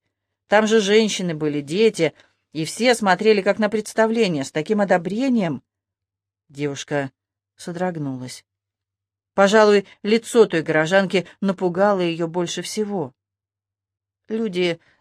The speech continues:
занятные существа. Альк ладонью остановил трепещущие струны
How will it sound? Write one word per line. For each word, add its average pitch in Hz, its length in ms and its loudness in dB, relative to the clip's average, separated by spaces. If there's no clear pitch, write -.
занятные 147 720 -6
существа. 147 720 -12
Альк 170 400 0
ладонью 160 540 -2
остановил 165 600 -2
трепещущие 156 640 -6
струны 180 480 -6